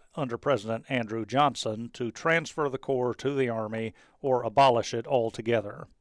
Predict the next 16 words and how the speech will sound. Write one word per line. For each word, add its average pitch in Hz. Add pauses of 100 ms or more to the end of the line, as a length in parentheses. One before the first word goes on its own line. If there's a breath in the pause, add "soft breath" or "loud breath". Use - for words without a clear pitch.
(760 soft breath)
According 175
to 139
Semper -
Fidelis, 135
The 120
History 131
of 113
the 120
United 120
States -
Marine 120
Corps 117
by 113
Alan 123
R. 120
Millett, 120